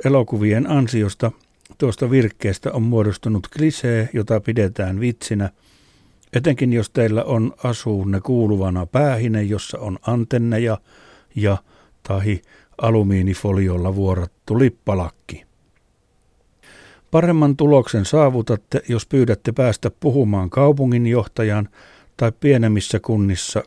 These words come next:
kunnanjohtajan taikka sitten matkailuasiamiehen kanssa. Matkailuasiamies voi olla myös nainen.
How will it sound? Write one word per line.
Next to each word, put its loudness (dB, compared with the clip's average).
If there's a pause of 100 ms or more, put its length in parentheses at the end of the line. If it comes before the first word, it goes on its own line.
kunnanjohtajan 2 (520)
taikka 0
sitten -2
matkailuasiamiehen -2
kanssa. -10 (1700)
Matkailuasiamies 0
voi -4
olla 2
myös 2
nainen. -4